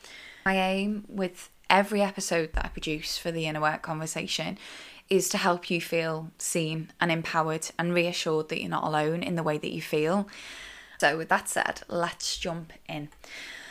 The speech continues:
So the first way, the first reason that I see a lot of people not following through on their goals is, number one, when you set a goal, you're not accounting for the things that you have to learn or the ways that you'll need to develop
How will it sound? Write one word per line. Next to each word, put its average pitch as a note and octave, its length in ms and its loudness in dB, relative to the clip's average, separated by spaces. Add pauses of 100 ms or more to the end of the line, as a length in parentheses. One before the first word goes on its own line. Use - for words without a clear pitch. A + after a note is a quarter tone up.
(160)
So A3+ 340 10
the A#3 140 0
first B3+ 440 2
way, D#3 360 4 (300)
the F#3+ 80 4
first G3 320 4
reason F3 580 0
that - 100 4
I F3 140 0
see D#3+ 600 -2
a F3 60 4
lot E3 160 6
of E3+ 80 -2
people E3+ 280 -4
not E3 260 2
following D#3+ 400 0
through D#3 360 -2
on D#3 140 -2
their D3+ 120 0
goals D3+ 520 2
is, E3 220 2 (880)
number G3+ 200 6
one, F3+ 360 6
when F3 200 6
you G#3 100 4
set G3+ 360 6
a G#3 40 0
goal, E3+ 460 2 (540)
you're F#3 160 2
not F#3 200 6
accounting G3 600 0
for G3 160 -6
the F3 120 0
things E3 420 0
that - 100 -4
you - 60 -2
have E3 240 -4
to E3+ 140 0
learn E3 520 2
or F3+ 120 2
the F3 80 2
ways E3 320 2
that F3 80 -6
you'll F3 160 -6
need D#3+ 180 -6
to - 100 -12
develop D#3+ 400 0